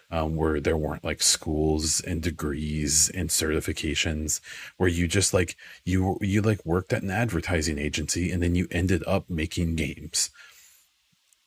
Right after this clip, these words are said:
And, uh, his book is really interesting. And then the second half is more about, like, The Division. It doesn't actually talk about The Division that much.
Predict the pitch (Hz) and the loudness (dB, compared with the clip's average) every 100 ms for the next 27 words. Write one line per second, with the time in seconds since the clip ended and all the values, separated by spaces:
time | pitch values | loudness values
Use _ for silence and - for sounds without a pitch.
0 | _ _ _ _ _ - 104 98 92 87 | _ _ _ _ _ 2 4 6 4 2
1 | 82 - - _ _ _ _ _ _ _ | -2 -8 -16 _ _ _ _ _ _ _
2 | _ _ _ 104 90 80 76 - - 107 | _ _ _ 0 2 4 0 -4 0 2
3 | 95 117 110 87 87 78 73 - - 80 | 6 6 6 6 4 4 2 -4 -4 -8
4 | - - 98 98 92 - - 147 101 85 | -8 -2 4 4 4 4 4 4 0 0
5 | 87 80 80 - - 98 87 95 92 85 | 2 2 0 -4 -4 -2 2 2 4 4
6 | 87 82 80 82 82 78 78 82 78 78 | 2 0 -2 -2 0 2 2 2 -2 -4
7 | - - - - - 92 - 123 135 - | -8 -16 -20 -20 -10 -8 0 4 4 6
8 | 107 - 98 98 90 95 90 85 87 87 | 4 4 2 2 2 2 2 2 2 2
9 | 85 71 71 78 - 92 78 80 - - | 0 0 0 2 0 -2 2 2 2 0
10 | - | -2